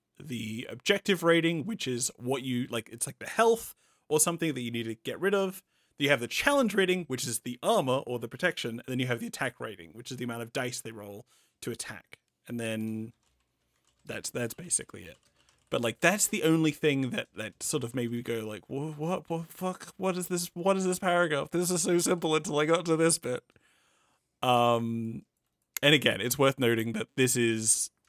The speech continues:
still, this is the, the, the, the backer preview. This isn't the final text, um, as far as I'm aware, but it seemed very close to being finished. And so that's my, if it comes out and tho-, that paragraph is still in there,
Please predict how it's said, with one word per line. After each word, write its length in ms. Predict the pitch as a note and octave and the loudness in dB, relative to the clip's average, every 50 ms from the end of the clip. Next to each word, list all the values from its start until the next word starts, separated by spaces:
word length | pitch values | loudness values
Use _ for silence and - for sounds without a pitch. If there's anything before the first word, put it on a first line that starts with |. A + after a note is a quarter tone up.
| _ _ - | _ _ -6
still, 560 | - - - - D#3 B2+ A#2+ A#2 A2+ A2+ A2 A2 - _ | -4 -2 0 4 6 6 6 6 4 2 -2 -4 -10 _
this 160 | D3 C#3+ C3 C3 | -4 -2 0 2
is 120 | B2 B2 | 2 0
the, 220 | - B2 A2+ A2+ - - | 0 -2 -2 -2 -6 -10
the, 420 | - A#2 A#2 A2+ A2+ A2 A2+ A2+ _ | -8 -8 -6 -6 -6 -8 -8 -10 _
the, 400 | - A2 A2+ A2+ A2+ A2+ A#2 A2+ _ _ _ - | -10 -8 -8 -6 -8 -8 -10 -12 _ _ _ -8
the 60 | C3+ | -6
backer 320 | A#2+ - A#2+ B2 B2+ - D#3 | -2 2 2 2 2 0 -2
preview. 480 | - - D#3+ D#3+ D#3+ D#3+ E3+ F3 F3+ | -2 0 -2 -2 0 0 -2 -4 -2
This 200 | - - A#2 A#2+ | -2 -2 -2 -2
isn't 180 | A#2+ A2+ B2 A#2+ | -2 -2 -2 -2
the 80 | A2 A2 | -4 -4
final 320 | - B2+ A#2 A2+ A2 A2 | -2 -2 -2 -2 -2 -4
text, 520 | A2 - - A#3+ C#4+ - - - - - _ _ _ _ _ _ _ _ _ _ _ - | -2 0 0 0 0 -2 -8 -14 -14 -18 _ _ _ _ _ _ _ _ _ _ _ -8
um, 440 | - G#2+ A2+ A2+ A2 G#2+ G#2+ G#2+ - | -6 -2 -2 -2 -2 -2 -4 -4 -6
as 140 | G2+ - - | -6 -4 -2
far 160 | C3+ B2+ A#2+ | 0 0 0
as 100 | A2+ A2+ | 0 -2
I'm 80 | A#2 | -4
aware, 440 | A2 G#2+ A2 A#2 C3 D3 F3 F#3 F#3+ _ _ _ _ _ - | -4 -4 -2 -2 0 0 -2 -4 -6 _ _ _ _ _ 2
but 160 | D#3+ D#3+ - | 2 2 2
it 100 | E3+ E3+ | 0 -2
seemed 280 | - - A#3+ G#3 - - - | 2 2 0 0 0 -6 -10
very 340 | C3 B2+ C3+ C#3 B2+ B2 A#2 | 0 4 6 6 6 6 2
close 280 | - - A#2 A2 - | 0 -2 -4 -4 -4
to 80 | - G#2+ | -8 -8
being 220 | G2+ G2 F#2 F#2+ | -10 -10 -12 -12
finished. 420 | - - - - - - - _ _ _ _ _ _ _ _ _ - | -16 -18 -20 -18 -16 -16 -18 _ _ _ _ _ _ _ _ _ -10
And 220 | - A2 G#2+ G#2+ | -8 -6 -2 -2
so 480 | - - A#2 G#2 G#2 G#2 G#2 G2+ G#2 G#2 | 0 0 0 0 0 -2 -2 -4 -6 -6
that's 240 | A2+ A2 G#2+ - - | -6 -6 -6 -4 0
my, 200 | A2+ A#2 C3+ D3 - | 2 2 2 0 0
if 180 | D3 C#3+ B2+ | -4 -2 0
it 120 | C#3 C3+ - - - - _ _ _ | -2 -2 -2 -6 -20 -20 _ _ _
comes 300 | - - G#3 A3 G#3+ G3+ | 0 2 2 4 4 4
out 260 | G#3+ G#3 G3+ G3+ - - | 6 6 6 4 2 -2
and 120 | - B2 B2 | -4 0 2
tho-, 160 | B2 C3 C#3 | 4 4 2
that 260 | - - C#3+ D3 - | 2 2 0 0 0
paragraph 460 | - D#3 D3 D3 D3 C3+ C3 B2+ B2 | 2 2 2 4 4 2 0 0 -2
is 100 | B2+ A2+ | -2 -6
still 240 | A2 - C3+ B2+ B2+ | -2 -2 0 0 0
in 120 | B2 A#2 A#2+ | 0 0 0
there, 240 | A#2 A2+ A#2 A#2 | 0 0 0 -2